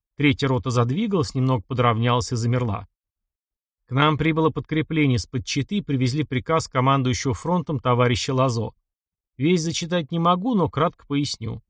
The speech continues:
Красная армия ведёт наступление на Киев. Они взяли Казань, вернули Симбирск и Уфу. Разгромили армию Комуча. Ведут наступление в Прибалтике, взяли Ригу и Двинск. Но в Омске формируется ещё одна белая армия,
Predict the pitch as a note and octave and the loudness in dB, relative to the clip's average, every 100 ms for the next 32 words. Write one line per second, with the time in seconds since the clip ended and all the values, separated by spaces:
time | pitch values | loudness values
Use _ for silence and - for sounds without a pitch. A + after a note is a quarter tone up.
0 | _ _ _ - D#3+ G3+ - G3+ A3 G3+ | _ _ _ -2 0 0 0 0 2 2
1 | C#3 D3+ F#3 F3 - D3+ F3+ G3 F#3+ F#3 | 0 0 -2 -4 -6 -6 0 2 2 2
2 | E3+ - B2+ A2+ - C3+ C#3+ C3 A#2+ B2+ | -2 -2 0 -2 -4 -2 2 4 4 2
3 | A#2+ - B2+ C#3 G3+ F3+ C3 B2+ B2+ A#2+ | 2 0 0 2 2 2 2 2 2 0
4 | - C3 B2+ F3 - - D#3+ E3 C#3 B2 | -2 -2 -2 -2 -4 -8 -4 -4 -4 -4
5 | A#2 - _ _ _ C3 A#2+ C3 E3 A#3+ | -4 -6 _ _ _ -2 0 2 2 2
6 | A3 - C#3+ E3 F3 E3 - B2 A2 - | 0 0 0 2 0 -2 0 0 0 -4
7 | B2+ B2+ _ _ _ _ _ _ _ A#2+ | -8 -10 _ _ _ _ _ _ _ 0
8 | D3+ B3 - F3+ - D#3+ G3 A3 G#3+ - | 0 0 -2 -4 -4 -4 0 2 0 0
9 | G3 C3 A#2 A#2+ - - A2 C#3+ F#3 D3+ | 0 2 2 0 -6 -6 -4 2 2 4
10 | G3 G#3 F#3+ D3+ A2 G#2+ A2 - _ _ | 2 2 0 0 -2 -4 -8 -14 _ _
11 | _ - D3 C3+ E3+ A#3+ - C#3 C#3+ C#3+ | _ -2 2 2 2 0 -2 -4 -2 2
12 | D#3 G#3+ G3+ G3 G3+ - B3+ G3 C#3 B2+ | 2 0 -2 -2 -2 -2 0 0 2 0
13 | A#2 B2+ A#2 A#2+ A2+ A2+ A#2+ | 2 2 2 2 0 -2 -4